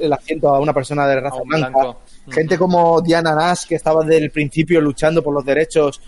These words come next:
Speaker 1: en estos, en esta sentada que os digo de, de restaurantes o en cines que no dejaban pasar a la gente de color,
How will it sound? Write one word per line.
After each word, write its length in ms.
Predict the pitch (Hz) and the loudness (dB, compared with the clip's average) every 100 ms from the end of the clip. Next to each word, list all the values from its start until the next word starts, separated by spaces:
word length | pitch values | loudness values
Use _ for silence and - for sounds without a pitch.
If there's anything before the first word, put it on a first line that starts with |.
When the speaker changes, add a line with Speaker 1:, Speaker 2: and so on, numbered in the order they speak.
| - - | -20 -8
Speaker 1:
en 160 | 139 | -4
estos, 420 | 151 - 156 147 156 | -2 0 2 0 -4
en 100 | 139 | -6
esta 180 | 143 156 | -4 -2
sentada 360 | 156 139 156 | -2 2 2
que 80 | 135 | 2
os 80 | 131 | -2
digo 200 | 151 147 | 0 2
de, 240 | 139 135 135 | 2 2 0
de 300 | 131 127 127 | 0 0 0
restaurantes 680 | 123 135 120 160 160 139 - | -4 -4 -2 -2 -2 -6 -4
o 120 | 135 | -6
en 120 | 123 | -4
cines 260 | 147 165 151 | -2 0 -2
que 120 | 139 | -6
no 80 | 143 | -8
dejaban 280 | 143 143 | -4 -4
pasar 280 | 139 131 143 | -2 -2 0
a 60 | 139 | 0
la 100 | 127 | -2
gente 240 | 139 131 | -6 -2
de 120 | 127 | -2
color, 320 | 120 123 143 | -2 0 -2